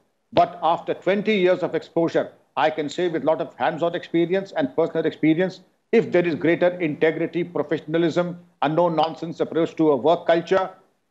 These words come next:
the women police stations are the living examples and embodiments of excellence and professionalism in the police department. Whether it is integrity, whether it is honesty, whether in fact, if there is a communal situation,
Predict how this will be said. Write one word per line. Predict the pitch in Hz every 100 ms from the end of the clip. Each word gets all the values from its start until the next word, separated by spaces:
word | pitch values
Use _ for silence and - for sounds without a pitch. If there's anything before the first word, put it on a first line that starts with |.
| _ -
the | 120
women | 160 165 -
police | 156 156 147
stations | - 151 147 185 -
are | 156 151
the | 139
living | 147 185 196 -
examples | 147 104 147 160 175 175
and | 165
embodiments | 156 139 147 147 170 170 - _ _
of | - - -
excellence | 170 - 180 190 180
and | 160 -
professionalism | 143 151 135 147 139 147
in | 143 131
the |
police | - 135 131
department. | 117 - 131 - 101 - _ _ -
Whether | 170 214 220 208
it | -
is | 196 190 -
integrity, | 170 160 156 135 131 160
whether | 143 151 143
it | 131
is | 139 -
honesty, | 139 135 135 - 170 175 -
whether | 107 160 196 196
in | 165 151
fact, | - 180 202 - _ -
if | 190 123
there | 175
is | 180
a | 170
communal | 175 160 170
situation, | - 156 156 170 190 190